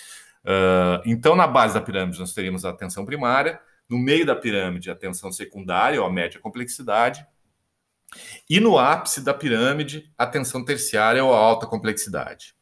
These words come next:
né? Eu descrevi um pouco o serviço da atenção primária. Na média complexidade,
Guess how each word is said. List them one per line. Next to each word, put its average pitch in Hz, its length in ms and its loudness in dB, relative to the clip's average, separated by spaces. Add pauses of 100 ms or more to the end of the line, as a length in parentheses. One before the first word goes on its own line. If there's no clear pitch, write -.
(100)
né? 120 240 -4 (340)
Eu 117 80 -2
descrevi 156 360 2
um 156 120 -2
pouco 107 260 0
o - 40 0
serviço 92 380 -2
da 95 80 0
atenção 110 300 -6
primária. 139 420 0
Na 151 140 2
média 151 420 2
complexidade, 95 920 -2